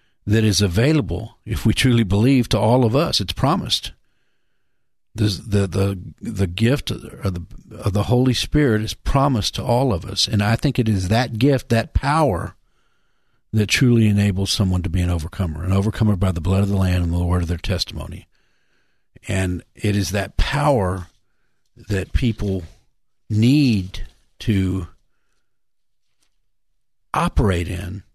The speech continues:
to accept that incredible gift. I'm not talking about salvation. I'm talking about the power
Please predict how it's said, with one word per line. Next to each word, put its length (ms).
to 120
accept 840
that 220
incredible 640
gift. 640
I'm 600
not 60
talking 140
about 160
salvation. 640
I'm 100
talking 380
about 320
the 80
power 500